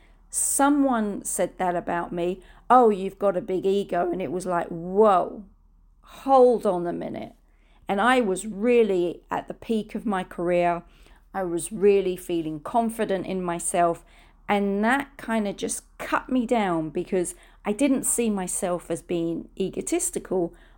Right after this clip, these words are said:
I saw myself as being confident. And I was someone who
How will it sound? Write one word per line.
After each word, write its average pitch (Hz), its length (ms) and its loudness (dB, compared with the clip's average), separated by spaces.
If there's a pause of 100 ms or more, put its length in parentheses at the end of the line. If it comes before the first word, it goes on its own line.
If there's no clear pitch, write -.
I 269 100 4
saw 262 240 2
myself 180 500 -2
as 170 120 -8
being 170 260 -4
confident. 214 640 -2 (460)
And 202 220 -2 (160)
I 226 360 4
was 190 260 -4
someone 170 480 -6
who 170 300 -4